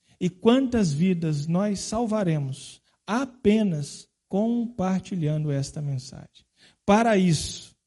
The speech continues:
precisamos manter o padrão do Cristo, porque senão ninguém nos ouvirá. E a gente vai falar sem eco.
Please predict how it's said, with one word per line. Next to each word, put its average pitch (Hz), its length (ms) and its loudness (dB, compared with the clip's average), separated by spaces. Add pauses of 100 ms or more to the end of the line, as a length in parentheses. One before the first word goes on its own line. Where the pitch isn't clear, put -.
(520)
precisamos 185 420 0
manter 190 480 2
o 180 60 -2
padrão 160 500 0
do 156 100 -2
Cristo, 139 460 -10
porque - 160 -6
senão 185 240 2
ninguém 190 320 4
nos 180 160 4
ouvirá. 151 480 0 (1080)
E 165 80 0
a 170 40 4
gente 170 200 2
vai 175 140 0
falar 170 300 -2
sem 175 260 -4
eco. 131 260 -6